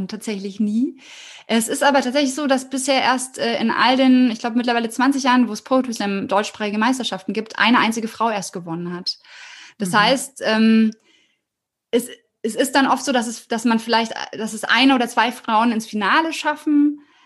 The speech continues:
Speaker 1: aber, ähm, dass man eben keine, äh, Siegerin hat. Und, ähm, deswegen habe ich das einfach mal in meine Biografie geschrieben. Also müsste man
Speaker 2: Mhm.
Speaker 1: nicht, ich bin, insgesamt bin ich damals Vierte geworden, also von,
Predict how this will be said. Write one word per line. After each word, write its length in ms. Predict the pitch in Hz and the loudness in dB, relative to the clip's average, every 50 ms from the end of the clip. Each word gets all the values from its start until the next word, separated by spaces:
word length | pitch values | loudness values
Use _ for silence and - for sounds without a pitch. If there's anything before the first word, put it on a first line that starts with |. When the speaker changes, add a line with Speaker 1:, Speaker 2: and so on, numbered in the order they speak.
| _ _ - | _ _ -2
Speaker 1:
aber, 500 | 214 214 220 226 220 240 233 233 226 - - | 0 2 2 4 4 4 4 4 4 4 2
ähm, 600 | 220 226 226 226 226 226 226 226 214 - 180 175 - | 2 2 2 4 4 4 2 2 0 -4 -8 -8 -2
dass 220 | - 220 214 - | -2 -2 0 0
man 180 | 254 233 233 220 | 0 0 0 0
eben 320 | - 247 226 240 233 226 | -2 0 0 0 0 0
keine, 720 | 220 - - 226 226 233 233 233 226 220 220 220 220 214 - 113 - | -2 0 0 2 2 4 2 2 2 2 2 0 0 -2 -4 -8 -8
äh, 200 | - 208 208 208 | -8 -8 -8 -6
Siegerin 600 | 196 208 254 226 254 226 214 170 170 170 170 175 | 2 4 4 6 6 4 2 -2 -4 -6 -6 -6
hat. 320 | 170 156 156 - - - _ _ _ - - - - _ - | -6 -8 -8 -10 -14 -16 _ _ _ -20 -20 -20 -20 _ -4
Und, 460 | - 208 208 208 214 214 214 214 - - | 0 2 4 4 4 4 4 2 0 0
ähm, 540 | - - - 214 214 214 214 220 - - 202 | 2 2 4 4 2 2 2 0 -2 -4 -2
deswegen 380 | - 240 226 - 254 254 240 226 | -2 -2 -2 2 2 4 4 4
habe 140 | 247 240 254 | 2 0 0
ich 40 | |
das 140 | 254 233 226 | -4 -4 -2
einfach 220 | - 226 226 254 226 | -2 -2 0 2 2
mal 180 | 226 220 214 | 2 2 2
in 60 | 214 | 2
meine 220 | 214 208 208 214 196 | 0 0 0 -2 -2
Biografie 760 | 202 220 220 214 220 - 208 190 - 254 254 277 285 269 262 | 0 -2 -2 -2 -2 -8 -12 -6 0 2 4 4 4 2 -2
geschrieben. 520 | 214 185 - - 208 202 202 220 226 226 | -6 -10 -8 -8 -8 -4 -2 0 0 0
Also 200 | 208 196 185 202 | -2 -2 -2 0
müsste 260 | 214 262 262 - 214 | 0 0 0 0 0
man 100 | 254 240 | 2 2
Speaker 2:
Mhm. 40 | 220 | 2
Speaker 1:
nicht, 100 | 226 220 | 2 0
ich 60 | 220 - | 0 0
bin, 100 | 247 240 | 0 4
insgesamt 440 | 240 269 277 277 262 240 240 240 226 | 4 4 4 4 2 2 2 2 2
bin 80 | 240 | 0
ich 80 | 226 220 | -2 0
damals 260 | - 220 214 202 - - | 0 0 -2 -2 -4 -6
Vierte 380 | - - 269 311 294 330 311 | -2 2 2 2 2 0 -2
geworden, 560 | 269 285 269 262 262 262 262 269 269 262 262 | -2 -2 0 0 0 2 2 4 4 2 2
also 220 | 240 202 190 196 190 | 2 0 -6 -8 -10
von, 420 | - - 202 196 190 190 196 - | -10 -10 -8 -6 -6 -8 -10 -12